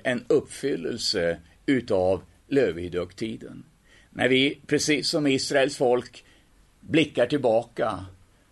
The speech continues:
och prisar Herren för att han var trofast och förde oss hela vägen igenom den här världens ökentillvaro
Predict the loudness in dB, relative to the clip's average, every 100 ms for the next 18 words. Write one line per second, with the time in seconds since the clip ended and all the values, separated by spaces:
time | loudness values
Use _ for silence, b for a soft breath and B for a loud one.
0 | _ -8 -4 0 2 0 0 0 2 2
1 | 2 -2 0 0 0 -2 0 4 4 4
2 | -2 b b b _ -2 2 2 0 0
3 | 0 0 -4 -4 -12 _ b b b b
4 | b -6 -4 2 4 4 4 2 2 0
5 | -2 -4 -8 -10 _ _ -6 2 4 6
6 | 4 4 4 4 2 0 -2 -4 -10 b
7 | b b b _ 0 2 4 6 4 4
8 | 2 0 -2 -8 b b _ -8 -2 2
9 | 2 2 -2 -12 0 4 6 4 2 0
10 | 0 -2 -4 -8 b b b b 2 2
11 | 0 -2 0 -2 0 0 2 4 4 4
12 | 0